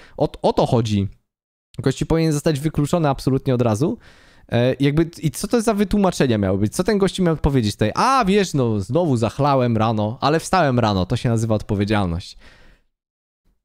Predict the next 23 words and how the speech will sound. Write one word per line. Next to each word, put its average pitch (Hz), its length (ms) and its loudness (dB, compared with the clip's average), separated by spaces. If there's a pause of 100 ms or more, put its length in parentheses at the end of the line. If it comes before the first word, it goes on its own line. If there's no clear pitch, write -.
(160)
A, 104 800 -2
f-, - 240 -20 (1040)
a, 98 840 2 (300)
e, 58 440 -12 (840)
s-, 101 200 -12 (100)
po - 80 -4
jednym 92 300 -2 (180)
przed - 180 -14
wyjściem 90 240 -8
nowego 92 200 -4
patcha. 95 320 -8 (460)
Miałem - 100 0
czemu 123 140 0
poka-, - 180 0
a 202 100 2
miałem 247 200 0
czemu 175 160 -8
pokazać, 107 260 -12
proszę 110 180 -14
bardzo, 101 180 -14
zaczął 101 200 -14
licho 107 160 -12
pokazywane. 104 460 -10